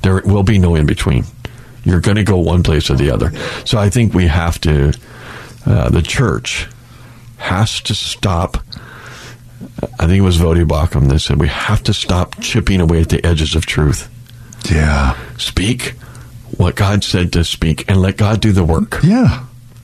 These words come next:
Speaker 1: You
Speaker 2: It's,
Speaker 1: know?
Speaker 2: it's his bullet. It's his gun. Just pull the trigger.
Speaker 1: It is. It is. And I'm, um, I would say I'm always moved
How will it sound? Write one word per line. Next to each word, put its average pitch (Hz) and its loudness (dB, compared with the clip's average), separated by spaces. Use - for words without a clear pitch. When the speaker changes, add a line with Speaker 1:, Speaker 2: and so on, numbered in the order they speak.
Speaker 1:
You 139 2
Speaker 2:
It's, 71 0
Speaker 1:
know? 185 2
Speaker 2:
it's 139 0
his 190 0
bullet. 110 0
It's - -2
his 185 0
gun. 110 2
Just - -4
pull 190 0
the 180 2
trigger. 208 -2
Speaker 1:
It 107 2
is. - -2
It 92 2
is. 76 0
And 87 2
I'm, 135 2
um, 78 4
I 92 2
would 90 2
say 87 0
I'm 87 4
always 104 2
moved 80 0